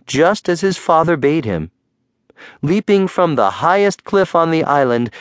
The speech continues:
they flew away toward Delos.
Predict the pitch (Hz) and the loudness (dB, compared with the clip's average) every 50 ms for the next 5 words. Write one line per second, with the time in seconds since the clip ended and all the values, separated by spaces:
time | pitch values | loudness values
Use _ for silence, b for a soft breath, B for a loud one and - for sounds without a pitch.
0 | B B B B 113 117 110 107 - - - - 185 233 254 233 214 202 190 165 | B B B B -2 -2 -2 -2 -4 -8 -6 0 2 4 4 6 6 6 6 4
1 | 143 120 101 92 82 80 - _ _ _ _ _ _ - - 110 110 113 120 131 | 4 2 0 -2 -4 -8 -10 _ _ _ _ _ _ -14 -8 -6 -4 -2 0 0
2 | 139 139 135 113 98 - _ - 113 113 110 92 82 80 80 - - - - - | 0 0 -2 -4 -6 -12 _ -6 -4 -4 -4 -4 -6 -8 -10 -12 -12 -12 -14 -16